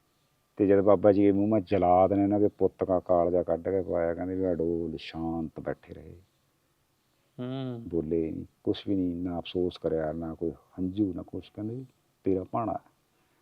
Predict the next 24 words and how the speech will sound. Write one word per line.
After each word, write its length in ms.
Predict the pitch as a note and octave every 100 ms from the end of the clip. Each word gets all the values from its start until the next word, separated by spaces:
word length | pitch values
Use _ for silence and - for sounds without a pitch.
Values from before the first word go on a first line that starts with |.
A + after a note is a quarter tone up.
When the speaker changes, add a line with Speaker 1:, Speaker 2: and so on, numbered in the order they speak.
| _ _ _ _ _
Speaker 1:
ਤੇ 80 | G#2+
ਐਡੇ 360 | G#2 D#2 A2+
ਮਹਾਨ 680 | G#2 F#2+ G2+ F2+ A#2 B2+ A#2+
ਬੰਦੇ 480 | F2+ F#2 E2 E2+ D#2+
ਆ, 40 |
ਉਹਨਾਂ 200 | F2+ A2
ਦੀ 100 | A2+
ਧਰਤੀ 440 | A2+ G#2+ - E2 C#2+
ਹੈ 60 | -
ਇਹ। 160 | A2+ E2+ _ _ - _ _ _ _ -
ਉਰੇ 100 | A#2
ਕਹਿ 180 | B2+
ਦੇ 100 | B2
ਨਾ, 120 | F3 F#3
ਕਹਿੰਦਾ, 200 | F3+ F3+
"ਬਾਬਾ 280 | C#3+ B2
ਬੰਦਾ 340 | B2+ A#2+ A2 E3+
ਸਿੰਘ 160 | B2+
ਨੇ 80 | C3+
ਮੈਨੂੰ 220 | D3 C3+
ਜ਼ਮੀਨ 340 | A2+ G#2+ G#2 G2
ਦਈ 200 | F#2+ F#2
ਤੀ।" 140 | - - _
Speaker 2:
ਹਾਂ। 280 | C#3+ C3+ B2+